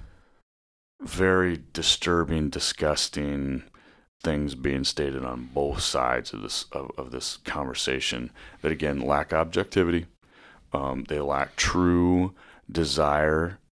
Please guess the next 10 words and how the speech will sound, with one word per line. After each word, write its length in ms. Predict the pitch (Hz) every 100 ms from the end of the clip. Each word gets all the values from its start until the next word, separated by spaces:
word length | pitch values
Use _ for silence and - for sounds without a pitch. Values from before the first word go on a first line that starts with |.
| _
to 540 | - 73 69 67 67 - _
remedy 560 | 76 80 78 82 85 -
or 220 | 80 -
otherwise 540 | 76 76 73 71 69 - _
come 180 | - 76
to 120 | 76
a 60 | 69
successful 640 | - - 69 - 76 65 - _ _
solution. 640 | - 82 78 76 107 117 - - - - - -
Uh, 200 | 71 65